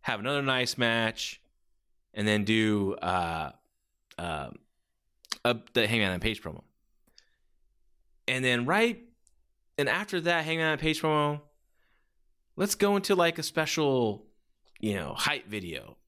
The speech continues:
uh, twenty-four seven, like, video of now you're, now you're breaking it down more with some expert opinion. I know Jim Ross is not there because of the, you know, his, his getting his, uh,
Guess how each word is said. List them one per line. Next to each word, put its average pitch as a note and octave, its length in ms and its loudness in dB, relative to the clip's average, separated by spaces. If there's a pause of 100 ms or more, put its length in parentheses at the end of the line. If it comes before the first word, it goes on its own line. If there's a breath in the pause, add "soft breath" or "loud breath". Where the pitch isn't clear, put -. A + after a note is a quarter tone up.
(320)
uh, - 440 -6 (140)
twenty-four D#3 300 2
seven, A#2+ 300 0
like, G#2 200 -4
video F#2 500 -4 (880 soft breath)
of A2+ 180 0
now D3+ 120 0
you're, C#3+ 400 2
now B2+ 160 -2
you're D3+ 200 0
breaking A#2+ 440 0
it G2+ 100 -6
down F2 480 -4 (300)
more A2 280 2
with F2+ 120 -4
some - 200 -8
expert - 500 -4 (160)
opinion. E2 420 -4 (720 soft breath)
I G#2+ 40 -2
know C3+ 140 2
Jim C3+ 220 0
Ross C3 340 0
is G#2+ 140 -6
not A#2 240 0
there A2+ 180 2
because G#2 320 -2
of F#2 140 -4
the, F#2 280 -4
you G2 100 -4
know, F2 100 -2
his, F2+ 260 -4
his F2+ 160 -6
getting F#2+ 160 -2
his, - 220 -4 (100)
uh, - 60 -8